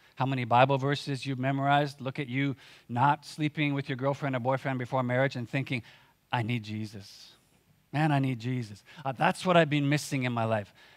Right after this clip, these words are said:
No one's thinking that. But here's what I do believe. When they see the true pursuit of justice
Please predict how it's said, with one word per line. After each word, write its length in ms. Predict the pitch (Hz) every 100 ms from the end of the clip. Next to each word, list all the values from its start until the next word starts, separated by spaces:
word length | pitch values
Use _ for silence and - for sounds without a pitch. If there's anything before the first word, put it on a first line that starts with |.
| -
No 120 | 131
one's 240 | 151 143
thinking 380 | - 123 117 107
that. 180 | 98 127 - _ _ _ _ _ _ _ _ _ _ _ _ _
But 320 | - 151 101 - - _ _ _ _ _ _ _ _ _ _
here's 200 | 135 117
what 100 | 113
I 80 |
do 140 | 107 123
believe. 260 | 117 101 95 - -
When 280 | 127 135 123
they 160 | 135
see 280 | 151 - 151
the 100 | 123
true 320 | 113 - 151
pursuit 440 | 160 147 - - 120
of 120 | 107
justice 680 | 107 131 - - 139 -